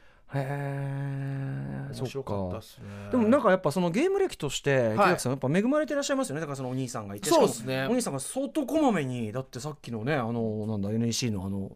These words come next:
Speaker 1: シーディーロムのやつとか、
Speaker 2: そうなんですよ。
Speaker 1: こまめに買われてて。
Speaker 2: 兄貴がめちゃくちゃゲーム好きだったんで、
Speaker 1: うん。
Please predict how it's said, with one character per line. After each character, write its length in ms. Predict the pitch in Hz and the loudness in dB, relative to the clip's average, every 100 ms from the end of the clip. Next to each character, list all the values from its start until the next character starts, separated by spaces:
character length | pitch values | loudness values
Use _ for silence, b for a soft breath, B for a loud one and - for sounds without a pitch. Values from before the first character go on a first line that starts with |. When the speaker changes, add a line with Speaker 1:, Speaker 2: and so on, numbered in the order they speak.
| _ | _
Speaker 1:
シ 160 | - 120 | -8 -4
ー 20 | |
デ 60 | 110 | -4
ィ 20 | |
ー 40 | |
ロ 60 | 107 | -4
ム 60 | |
の 80 | 98 | -6
や 60 | 98 | -8
つ 60 | |
と 80 | 101 | -12
か、 200 | 95 95 101 95 | -10 -10 -12 -14
Speaker 2:
そ 180 | - | -6
う 100 | 196 | -6
な 120 | 131 104 | -6 -10
ん 40 | |
で 60 | - | -12
す 80 | |
よ。 60 | - | -4
Speaker 1:
こ 60 | 139 | -2
ま 100 | 110 | -2
め 100 | 104 | -2
に 60 | |
買 140 | 98 107 | -2 -4
わ 80 | 104 | -4
れ 60 | |
て 40 | 117 | -6
て。 80 | |
Speaker 2:
兄 80 | 107 | -6
貴 120 | 101 | -4
が 80 | 92 | -6
め 100 | 123 | -6
ち 80 | - | -8
ゃ 40 | |
く 80 | 185 | -8
ち 60 | 196 | -4
ゃ 60 | |
ゲ 160 | 170 175 | -2 0
ー 40 | |
ム 140 | 170 165 | 0 -2
好 60 | 165 | -4
き 120 | 165 | -4
だ 80 | 135 | -6
っ 60 | - _ | -8 _
た 100 | 104 | -10
ん 140 | 92 92 | -8 -8
で、 80 | |
Speaker 1:
う 100 | 98 | -4
ん。 260 | 117 107 95 | -2 -2 -4